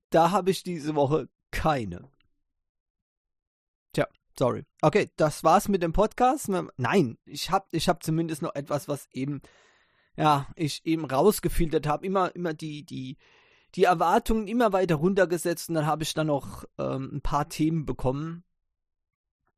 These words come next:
Ähm, zumindest mal in dem Sinne interessant, weil es jetzt langsam den großen Tech-Firmen offenbar an den Kragen geht.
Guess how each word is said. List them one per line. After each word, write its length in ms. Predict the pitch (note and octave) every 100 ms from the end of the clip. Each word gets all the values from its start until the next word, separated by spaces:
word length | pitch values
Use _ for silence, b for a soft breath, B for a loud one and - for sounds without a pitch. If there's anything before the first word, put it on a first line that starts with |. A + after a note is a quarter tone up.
| -
Ähm, 420 | C3+ C#3+ C#3+ C#3+ - _ _ _ _ _
zumindest 500 | - G3 A#3 B3 -
mal 200 | G3 F3+
in 140 | F#3 E3
dem 240 | E3 G#3
Sinne 280 | G3+ G#3 F#3
interessant, 800 | - D#3 D3 - A#2+ D3+ F#3 - b b b b b b b -
weil 300 | B2+ C3+ E3
es 160 | D3+
jetzt 400 | C#3 C#3 - -
langsam 640 | B2+ B2 D3+ - D#3+ F3 F3 _ _ _
den 260 | D3 C#3 C#3
großen 560 | - A#2 C#3+ F3+ E3+ D3
Tech-Firmen 960 | - B2 - - F3+ E3+ F#3+ G#3+ B3 -
offenbar 800 | A#2+ B2 E3+ D3 G2+ G2 B2+ - _ -
an 280 | A2 A#2+ C#3
den 180 | E3+
Kragen 580 | F3+ - D3 D#3+ D#3 C3+
geht. 540 | - F2+ G2+ - -